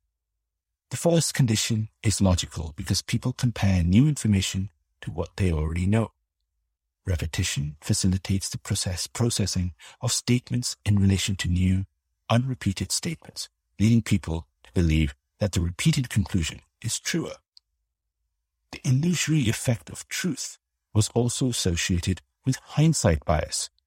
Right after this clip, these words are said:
in which the memory of confidence is distorted after receiving the truth. This means that if you say something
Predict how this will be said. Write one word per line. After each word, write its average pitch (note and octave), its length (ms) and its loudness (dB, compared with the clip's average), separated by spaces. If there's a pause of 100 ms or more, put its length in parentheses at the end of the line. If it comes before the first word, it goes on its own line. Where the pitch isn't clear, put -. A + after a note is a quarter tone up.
(260)
in A#2 120 2
which B2 180 0
the A#2 80 0
memory C3 560 0
of - 240 -12
confidence - 760 -2 (280)
is - 160 -4
distorted - 800 -6 (240)
after G#2+ 320 0
receiving F2+ 640 0 (140)
the - 80 -4
truth. - 440 -10 (2000)
This - 280 0
means F#2 420 2 (100)
that G2 120 2
if - 120 -4
you F2+ 80 2
say F#2+ 240 0
something F2+ 480 -2